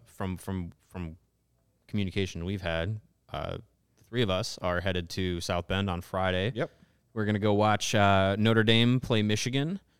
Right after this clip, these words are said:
Speaker 1: and we were looking to, uh,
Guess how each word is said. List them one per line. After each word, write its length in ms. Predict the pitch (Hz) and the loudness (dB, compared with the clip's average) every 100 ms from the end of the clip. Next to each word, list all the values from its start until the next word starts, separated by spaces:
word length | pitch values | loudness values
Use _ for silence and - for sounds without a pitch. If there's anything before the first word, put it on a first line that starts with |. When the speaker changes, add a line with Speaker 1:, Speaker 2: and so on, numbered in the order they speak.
| _ _ _ _ - | _ _ _ _ -4
Speaker 1:
and 540 | 104 98 98 92 92 | 0 0 0 -2 -8
we 540 | 101 104 104 104 104 101 107 | -6 -2 0 0 -2 -4 -6
were 440 | 107 104 104 101 | -2 0 0 0
looking 300 | 107 - 127 | 0 0 0
to, 360 | 120 117 113 107 | 2 0 -4 -4
uh, 420 | 110 98 98 95 | 0 0 2 -2